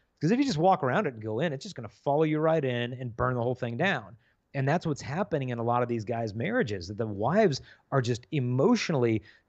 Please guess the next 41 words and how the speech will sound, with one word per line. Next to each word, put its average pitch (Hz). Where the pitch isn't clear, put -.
destroyed 135
by 117
the 113
sexual 151
betrayal. 113
And 143
so 156
what's 196
needed 170
is 123
accountability, 151
to 120
find 131
a 127
good 123
spiritual 123
director, 135
a 139
counselor, 117
priest, 180
'cause, 180
like, 143
you 143
can 160
win 185
this 113
thing. 85
Not 151
only 262
can 175
you, 226
you 160
must. 185
I 156
mean, 160
failure 196
is 139
not 160
an 156
option 147
here, 90